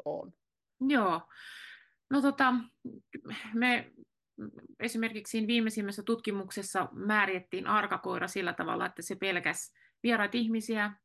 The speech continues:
Speaker 2: ja uusia tilanteita.
Speaker 1: Joo.
Speaker 2: Silloin, silloin mä ajattelisin, että se on niin kuin aika lailla yleistynyt. Että, että koiria kohtaan pelot, ne saattaa olla hyvin, jos puhutaan niin kuin vieraita koiria kohtaan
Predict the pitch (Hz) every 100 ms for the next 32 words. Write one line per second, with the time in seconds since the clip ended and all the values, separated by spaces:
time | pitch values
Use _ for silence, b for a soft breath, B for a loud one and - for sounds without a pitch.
0 | _ - 196 185 160 - - 185 185 185
1 | 165 - - 80 220 - 247 247 233 -
2 | _ _ _ _ B B B 190 - 190
3 | - 196 196 180 - 208 214 190 185 185
4 | 180 180 175 - 180 175 165 185 196 170
5 | 180 185 - - 180 170 160 160 156 151
6 | - - 104 _ 95 202 196 _ _ _
7 | - 196 - 175 - _ 196 - 202 214
8 | 220 214 208 202 196 196 196 185 - -
9 | _ _ 196 202 202 214 214 220 226 214
10 | 185 - - - 294 196 190 185 180 202
11 | 180 170 - 170 185 - - - - -